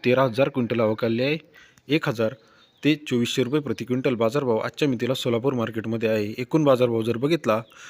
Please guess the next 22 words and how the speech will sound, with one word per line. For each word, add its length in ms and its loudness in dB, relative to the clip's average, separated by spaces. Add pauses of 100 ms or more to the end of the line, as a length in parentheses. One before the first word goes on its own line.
(160)
तर 100 8
सोलापूरमध्ये 600 2
सर्वात 380 2
जास्त 260 0
बाजारभाव 480 4
चोवीसशे 460 0
रुपये 200 0
प्रति 240 -4
क्विंटल 320 0
बघायला 340 2
मिळतो. 400 -4 (600)
यानंतर 340 6
पुढील 260 2
मार्केट 320 0
जे 120 2
आहे 140 2
पिंपळगाव 460 2
बसवंत 380 -2
मार्केट. 400 -4
पिंपळगाव 400 4
बसवंत 280 -2
मार्केटमध्ये 600 -4